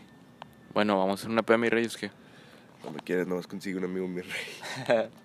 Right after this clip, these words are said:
Speaker 2: Bueno, los amigos de mi primo, güey, de, no del, el otro pinche culero de mierda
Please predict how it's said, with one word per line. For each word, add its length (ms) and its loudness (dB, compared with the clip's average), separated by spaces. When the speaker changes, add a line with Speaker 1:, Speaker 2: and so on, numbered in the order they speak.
Speaker 2:
Bueno, 220 2
los 140 -2
amigos 240 0
de 80 -2
mi 100 -2
primo, 380 0
güey, 180 -8
de, 560 4
no 180 0
del, 300 2
el 180 0
otro 200 -2
pinche 340 -6
culero 400 -4
de 80 -8
mierda 400 -8